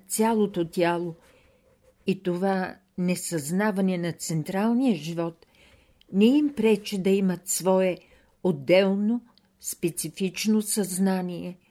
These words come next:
така че благодарение на цялостното съзнание и на тяхното отделно съзнание те живеят и извършват своята служба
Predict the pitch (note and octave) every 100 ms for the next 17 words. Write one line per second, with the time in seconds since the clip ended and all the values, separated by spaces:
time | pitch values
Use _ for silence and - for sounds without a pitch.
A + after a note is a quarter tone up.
0 | _ _ _ _ _ - G#3 A3 G3+ G3
1 | G3 F3 F3+ E3+ F3 F3 G3+ G3 F#3 F#3
2 | F3 F3+ E3 - _ _ _ _ - B3
3 | C4+ B3 - A3 G#3+ A3 G#3+ A3+ G3 G#3
4 | A3+ G3+ F3 F3 - _ _ _ _ _
5 | G3+ F#3+ F#3 G#3 G3+ F#3+ E3+ F3+ F3 E3
6 | G3+ G#3 G3 E3 - E3 C#3+ F3+ G#3 G#3+
7 | A3+ B3 B3 _ _ _ _ _ _ F#3
8 | E3 E3 D#3 F3+ A3 B3 - _ _ _
9 | _ _ _ - B3+ C4 - - F3 -
10 | D#3 G#3+ G3+ - - F3+ - - F#3+ F#3
11 | E3 E3+ D#3+ E3+ F3 F3 E3 D#3+